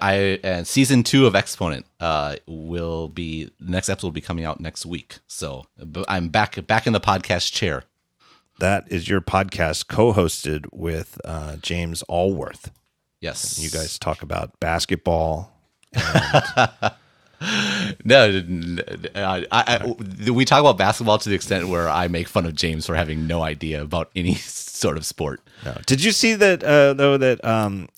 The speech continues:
Speaker 2: uh, what's his name, uh, is back on Twitter, and, uh, uh,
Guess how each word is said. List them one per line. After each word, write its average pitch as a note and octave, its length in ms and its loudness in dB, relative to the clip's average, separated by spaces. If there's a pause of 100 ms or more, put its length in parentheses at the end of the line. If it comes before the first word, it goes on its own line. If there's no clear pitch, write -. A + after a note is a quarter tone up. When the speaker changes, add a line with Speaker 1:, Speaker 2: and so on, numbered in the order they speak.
Speaker 2:
uh, F2 380 -2
what's G2 200 0
his A#2 140 -4
name, A2 200 0 (200)
uh, G2+ 60 -4
is F2 300 -2
back F#2+ 220 0
on E2+ 120 -2
Twitter, F#2+ 560 0
and, E2 400 -6
uh, D2+ 260 -6 (480)
uh, D#2+ 320 -8